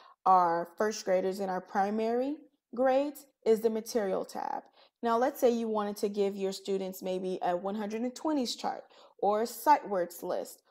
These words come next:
maybe an anchor chart. You can do all of those things in the materials section. This will not assign an assignment to them.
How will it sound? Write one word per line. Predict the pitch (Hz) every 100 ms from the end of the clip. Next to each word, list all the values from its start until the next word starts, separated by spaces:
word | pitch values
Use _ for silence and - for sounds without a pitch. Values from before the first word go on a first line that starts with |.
| _
maybe | 208 226 233 247
an | 254 -
anchor | 269 311 208
chart. | - - - - _ _ -
You | 226
can | 240 330
do | 277 269
all | - 208 254
of | 277
those | 208 202
things | - 180 196 -
in | 202
the | 208
materials | 208 196 - 220 214 190 190
section. | - - - - - - _ _ _ -
This | 226 247 254
will | 247 233 214
not | 208 208
assign | 233 240 - 208 196 214 226 233
an | 202
assignment | 185 - 202 196 262 -
to | - 196
them. | 175 175